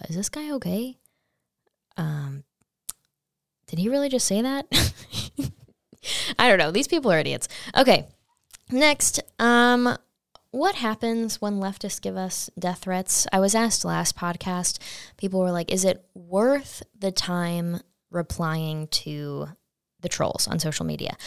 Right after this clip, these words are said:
The only time it is worth replying to the trolls is when they're being absolute hypocrites. And so the tolerant left, whenever they're being intolerant with me, whenever they're telling me that I'm hateful and that I need to die and that I'm just, like, this woman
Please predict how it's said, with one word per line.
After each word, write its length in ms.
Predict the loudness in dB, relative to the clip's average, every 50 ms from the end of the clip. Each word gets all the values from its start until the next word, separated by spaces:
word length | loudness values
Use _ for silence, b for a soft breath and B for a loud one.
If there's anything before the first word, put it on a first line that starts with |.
| B B B -6
The 140 | -4 0 4
only 300 | 6 8 8 8 6 2
time 380 | 2 2 2 2 4 4 2 2 0
it 120 | 0 0 2
is 160 | 2 2 0
worth 320 | 0 0 0 0 -2 -2
replying 380 | -4 -6 -6 -2 -2 -2 -2 -2
to 60 | -2
the 80 | -4 -4
trolls 280 | -2 0 0 0 0 0 -2
is 100 | -4 -2
when 120 | -2 0
they're 120 | 0 0
being 340 | 0 0 -2 -2 -2 -2 -4 -2 -2
absolute 560 | 0 0 0 0 0 0 0 0 0 -2 -2
hypocrites. 580 | -4 -6 -4 -4 -4 -4 -4 -4 -6 -6 -4 -4
And 100 | -4 0
so 160 | 0 2 2
the 140 | 0 0 -2
tolerant 500 | -4 -2 0 0 2 2 2 0 0 0
left, 360 | 0 2 2 2 0 -2 B B B B B B
whenever 280 | 0 2 2 2 2 2
they're 200 | 2 2 2 4
being 240 | 2 2 2 0 2
intolerant 840 | 2 2 2 2 2 2 2 2 4 4 4 4 4 4 2 2 2
with 160 | 2 2 2
me, 260 | 2 2 2 2 2
whenever 360 | 2 2 2 0 0 0 0 0
they're 120 | 0 0
telling 340 | 0 -2 -2 -2 -2 -2 -2
me 120 | -2 -2
that 160 | -2 -2 -2
I'm 160 | -2 -4 -6 0
hateful 420 | 0 0 0 0 2 2 2 4
and 100 | 4 2
that 80 | 0 0
I 80 | -2 -2
need 180 | -4 -2 -2 -2
to 80 | 0
die 380 | 2 2 2 4 4 4 2 2
and 200 | 2 0 0 -2
that 120 | -2 -2
I'm 160 | -4 -4 -6 B B B B B B -4
just, 260 | 0 2 2 2 2
like, 300 | 2 2 0 0 -2 -2
this 340 | 0 0 2 2 2 2 0 -2 -6 -8
woman 640 | -4 0 2 2 4 4 4 2 2 0 0 -2